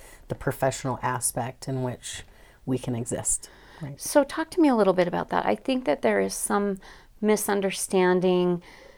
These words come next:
Speaker 2: Certainly, I can relate to having, you know, we, we have an automotive repair shop, and so we've had bad reputation follow us just because of this, the industry and how ridiculous that might be. But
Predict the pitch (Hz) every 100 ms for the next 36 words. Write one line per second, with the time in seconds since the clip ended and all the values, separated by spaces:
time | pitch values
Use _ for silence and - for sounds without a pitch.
0 | _ - - - 220 208 202 202 196 190
1 | 185 - 190 190 208 202 190 185 190 190
2 | 190 185 - - 175 185 175 180 180 175
3 | - - - - - - 196 180 180 -
4 | 202 202 185 190 190 175 175 185 185 185
5 | 175 170 170 - 180 165 - 160 151 165
6 | 165 - 175 170 165 - - - - _
7 | 185 190 - 180 170 175 170 175 170 175
8 | 170 175 170 170 - 170 170 165 165 -
9 | 156 - 170 170 170 165 170 - 175 -
10 | 180 175 165 - - 127 160 143 165 170
11 | 175 175 247 254 185 175 - 175 185 180
12 | - 254 220 - - - - - 220 -